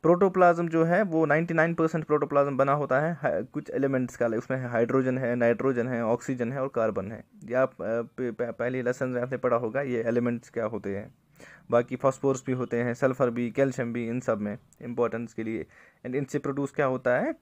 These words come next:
अ, वाटर होता है, प्रोटीन्स, कार्बोहाइड्रेट्स, फैट्स, न्यूक्लिक एसिड जो हमारी बॉडी के लिए ज़रूरी है। अब देखते हैं पहले सेल मेम्ब्रेन वो क्या होता है,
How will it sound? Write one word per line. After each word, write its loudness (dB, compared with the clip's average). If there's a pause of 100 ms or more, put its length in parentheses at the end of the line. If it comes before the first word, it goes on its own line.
(460)
अ, -6
वाटर 4
होता 2
है, -2
प्रोटीन्स, 0
कार्बोहाइड्रेट्स, 2
फैट्स, 0
न्यूक्लिक -4
एसिड -8
जो -2
हमारी 0
बॉडी 4
के -2
लिए -4
ज़रूरी 0
है। -8 (1300)
अब -2
देखते 0
हैं 0
पहले 2
सेल 2
मेम्ब्रेन 0
वो -2
क्या 2
होता 0
है, -6